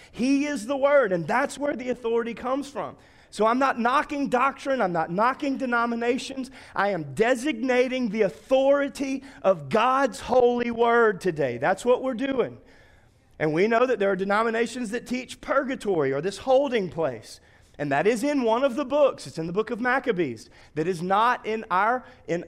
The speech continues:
our interpretation one of the primarily canonized or primarily authorized books of the Bible. It is in one of the not completely dangerous, but also not completely accurate, secondarily,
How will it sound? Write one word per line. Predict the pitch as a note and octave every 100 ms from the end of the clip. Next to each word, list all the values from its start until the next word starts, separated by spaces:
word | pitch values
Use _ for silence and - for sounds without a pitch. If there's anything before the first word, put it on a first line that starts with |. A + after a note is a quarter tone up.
| -
our | B3+ A#3 C4
interpretation | - B3 - A#3+ A#3+ C4+ F#3+ G3 G3 A#3+
one | G3+ G3
of | F3+
the |
primarily | E3+ - F#3+ G#3 A#3 G3+ G#3 G#3+ A3+ B3 - _
canonized | - A3 G3+ F#3 E3 E3 G#3 G3+
or | C#3
primarily | C#3 F3+ E3 E3+ D#3+ F#3+ A3+ -
authorized | - A#3+ B3+ B3 G#3+ F3+ E3 F#3+ A3+ - - -
books | - E3+ F#3 -
of | A3
the |
Bible. | A3+ B3 C#4 F3+ A#2+ - -
It | - D#3
is | D3+ F3
in | G#3 G3+
one | G3+ A3
of | A#3 F3+
the | A3+ A3+ - - _
not | F3 F3+ E3+ A3 -
completely | A#3 F3+ G#3 G#3+ B3
dangerous, | F#3+ G3+ A3+ G#3 B3 C4+
but | - D#3+ F#3 -
also | D#3 E3+ G3 G3
not | F#3+ G3+ G3
completely | G#3 D#3+ G#3 A3+ B3+
accurate, | G#3+ G3 - A3+ A#3+ - -
secondarily, | - - - F3+ - A3 A#3 A#3 C#4 D#4 B3+ F3+ B2+